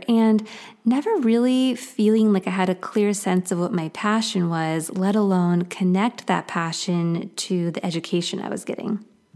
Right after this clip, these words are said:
And then once I hit college, it was tricky for me to figure out what I wanted my major to be, because up until that point,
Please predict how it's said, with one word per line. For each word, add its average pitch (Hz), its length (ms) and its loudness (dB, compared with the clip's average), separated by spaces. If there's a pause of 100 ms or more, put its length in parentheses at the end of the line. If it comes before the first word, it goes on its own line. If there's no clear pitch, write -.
(420)
And 214 160 4
then 269 400 2
once 214 260 2
I 208 60 2
hit 196 280 -2
college, 190 800 0 (400)
it 214 240 2
was 254 460 2
tricky 285 440 -2
for 196 240 0
me 185 340 4
to 185 200 -2
figure 190 320 0
out - 80 -2
what 185 80 0
I 185 80 2
wanted 175 260 0
my 170 120 0
major 165 400 -4
to - 120 -6
be, - 280 -4
because 202 320 -2
up 214 160 -2
until 254 240 0
that 214 200 -2
point, 190 460 0